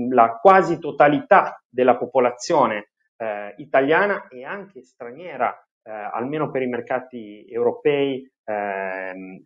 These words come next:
asiatici e, eh, americani, eh, possieda un, un telefono che sia uno smartphone. Quindi un telefono che è qualcosa di più di un semplice mezzo per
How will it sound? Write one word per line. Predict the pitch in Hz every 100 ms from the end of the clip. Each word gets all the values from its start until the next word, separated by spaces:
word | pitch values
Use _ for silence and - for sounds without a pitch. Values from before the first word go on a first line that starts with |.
| - 107 104
asiatici | 117 117 131 127 127 120 - 113 98 -
e, | 120
eh, | 110 - 107 98 95 92 -
americani, | 104 104 - 113 110 180 190 _ _ -
eh, | 120 113 110 110 110 123 -
possieda | - - 151 151 165 165
un, | 160 147 139 139
un | 151 147 143 139
telefono | 160 139 165 160
che | 156 123
sia | 147
uno | 127 123
smartphone. | 127 123 - - - _ _ _ _
Quindi | 151 139
un | 127
telefono | 151 165 156
che | 160 120
è | 101 - _
qualcosa | - 127 202 165
di | 135 123
più | 185 160 - - _ _
di | 127
un | 127
semplice | - 139 127 123 127
mezzo | 135 131 120 131 131
per | 123 123 123 120 -